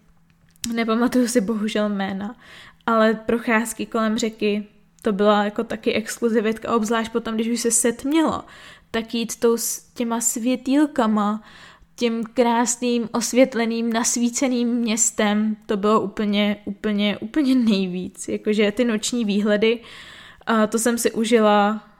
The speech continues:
a to jsem si užila nejvíc i z různých jako vyhlídek, co tam bylo, protože těch je tam jako spoustu. Takže jenom teď, když si na to vzpomenu, tak mi fakt mrzí, tyjo, že už,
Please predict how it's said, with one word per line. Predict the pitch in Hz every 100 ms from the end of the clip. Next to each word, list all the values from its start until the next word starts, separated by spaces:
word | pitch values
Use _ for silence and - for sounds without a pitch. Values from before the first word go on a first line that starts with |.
| -
a | - 220 214 208
to | 262
jsem | 269
si | 262 -
užila | 233 247 214
nejvíc | 190 190 190 196 226
i |
z | 220
různých | 226 220 214 202
jako | 214 226
vyhlídek, | 190 214 220 202 214 208
co | - 226
tam | 208 208
bylo, | 208 202
protože | 202 202 208 214
těch | 208 220
je |
tam | 220 208
jako | 214 233
spoustu. | 233 - 190 - - - - - - - - - - - - - -
Takže | 214 226 233 -
jenom | 233 220
teď, | 226 196
když | 233
si | 226
na | 220
to | 226
vzpomenu, | 226 - 202 196 208
tak | 220 220
mi | 220
fakt | 220 226 226
mrzí, | 226 220 214 208
tyjo, | 202 196 196
že | 226 240
už, | 220 202 -